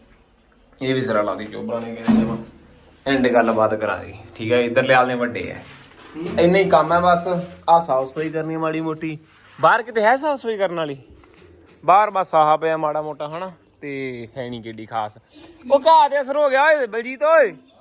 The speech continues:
ਘਾਹ ਤੇ ਅਸਰ ਕਰਤਾ ਦਵਾਈ ਨੇ। ਤੇ ਬਈ ਜਿਹੜੀ ਦਵਾਈ ਮਾਰੀ ਸੀ ਕੱਲ, ਉਹਨੇ ਹੀ ਘਾਹ ਦੀ ਬਾਲਤੀ ਬੋਂਡੀ ਜਾਵਾਂ। ਮੈਂ ਕਿਹਾ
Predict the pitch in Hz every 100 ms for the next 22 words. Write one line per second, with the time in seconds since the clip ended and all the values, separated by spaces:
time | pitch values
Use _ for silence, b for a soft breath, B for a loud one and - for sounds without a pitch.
0 | _ _ _ 262 262 233 247 247 262 233
1 | 240 233 233 220 208 151 _ _ _ _
2 | _ _ _ _ _ _ 170 220 220 226
3 | 196 185 190 190 185 185 190 202 202 185
4 | _ _ _ - 202 202 202 202 190 160
5 | 151 147 139 143 131 127 127 127 120 123
6 | 123 160 - 156